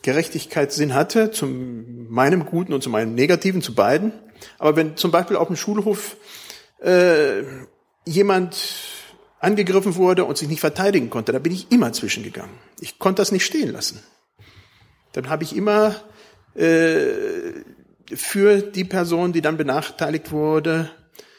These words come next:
äh, und die für sich nicht selber, äh, ja, äh, handeln konnte, weil sie einfach,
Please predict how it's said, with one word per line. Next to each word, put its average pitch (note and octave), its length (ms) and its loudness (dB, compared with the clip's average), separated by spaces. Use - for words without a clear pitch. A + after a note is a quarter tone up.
äh, C#3+ 680 4
und C#3+ 200 -6
die C#3 140 4
für C#3 180 2
sich C3 160 0
nicht C#3 160 -4
selber, C3+ 500 2
äh, A#2+ 340 0
ja, A2+ 380 -10
äh, - 300 -6
handeln D#3 400 2
konnte, D#3+ 340 0
weil B2 160 4
sie B2 140 2
einfach, B2 400 -2